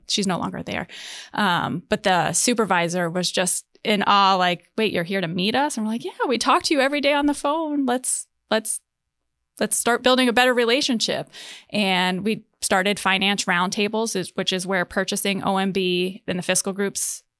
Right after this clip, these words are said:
along with finance, get together probably about quarterly now. And we talk through any, uh, i-,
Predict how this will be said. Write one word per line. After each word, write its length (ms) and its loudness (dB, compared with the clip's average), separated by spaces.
along 220 -2
with 140 -4
finance, 360 0
get 160 -2
together 540 0
probably 380 0
about 240 -4
quarterly 520 0
now. 340 0
And 100 -2
we 80 -2
talk 240 -4
through 160 -2
any, 460 -2
uh, 240 0
i-, 60 -2